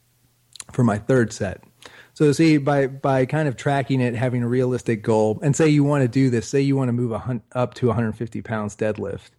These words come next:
in, uh, three months,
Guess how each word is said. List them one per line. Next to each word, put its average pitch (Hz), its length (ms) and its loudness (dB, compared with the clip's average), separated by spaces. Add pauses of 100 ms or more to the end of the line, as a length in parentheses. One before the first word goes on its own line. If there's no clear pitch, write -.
(800)
in, 127 800 2 (340)
uh, 101 440 -4
three 147 240 4
months, 98 420 0